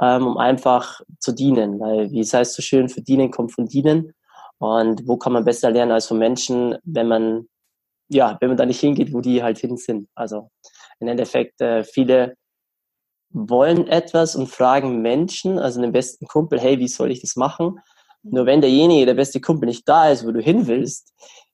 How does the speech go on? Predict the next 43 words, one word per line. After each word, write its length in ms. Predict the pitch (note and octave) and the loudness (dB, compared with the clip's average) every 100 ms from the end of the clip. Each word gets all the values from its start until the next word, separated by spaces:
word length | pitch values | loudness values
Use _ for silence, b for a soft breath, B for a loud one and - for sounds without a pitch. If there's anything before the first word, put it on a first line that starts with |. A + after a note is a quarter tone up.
| _ | _
dann 120 | A#2 | -14
kann 220 | G#2+ D3 D3+ | -6 0 2
er 80 | |
dir 160 | B2+ C3 | 4 2
auch 80 | B2 | 0
nicht 160 | A#2+ | -2
sagen, 260 | - B2+ B2 | 0 0 0
wie 60 | A#2 | 0
du 180 | A2+ | 0
da 60 | A2+ | 0
hinge-, 380 | A2+ D#3 C3 - | 0 -2 -2 -6
also 220 | A#2 A2 A2+ | -8 -8 -6
hinkommst. 600 | D#3 E3+ - A2+ G#2+ - | -6 -4 -6 -8 -10 -10
Und 240 | A2 A2 | -10 -4
daher 480 | A2 A2+ A2+ A2 A2 | -2 0 2 2 0
suche 260 | - - C3+ | -4 -4 -4
ich 60 | B2+ | -2
mir 120 | A2+ | -2
immer 220 | A2+ A2 | 0 -2
einen, 320 | A2 A2 G#2+ _ b b - | 0 -2 -6 _ b b -8
einen 140 | A2+ | -6
zweiten, 760 | - B2+ C#3 - C#3 C#3 C#3 - | -2 2 2 2 2 2 0 -4
einen 140 | C3+ A#2 | -8 -10
zweiten 640 | - B2 - B2 A#2+ A#2 | -2 0 0 -4 -4 -6
Step, 380 | - - C3+ C#3 | -10 -4 -4 -2
wenn 120 | A#2+ A#2+ | -6 -4
man 80 | |
das 100 | A#2 | -4
so 100 | A#2 | -4
sieht, 240 | A2+ B2 A#2+ | -6 -6 -6
also 320 | G#2 G#2+ G#2 | -6 -6 -8
auf 120 | A2+ | -8
zwei 260 | - - A2+ | -8 -2 0
Autobahnen, 600 | B2+ C3 A#2+ B2+ C3 C3 b b _ - | 0 0 2 2 2 -2 b b _ 0
immer 200 | C#3+ C3+ | 2 4
Menschen, 640 | B2 C3+ C3+ - B2+ B2+ _ _ _ _ _ - | 4 4 2 2 0 0 _ _ _ _ _ -8
von 140 | - | 0
denen 160 | C#3 C3+ | 2 2
ich 80 | C3 | 4
lernen 240 | B2+ D#3 | 4 4
kann 240 | E3 E3+ C#3 | 2 0 2
und 240 | B2+ A#2 | 0 -2
wo 560 | A#2+ A#2 A#2 A#2+ B2 | -2 2 2 2 0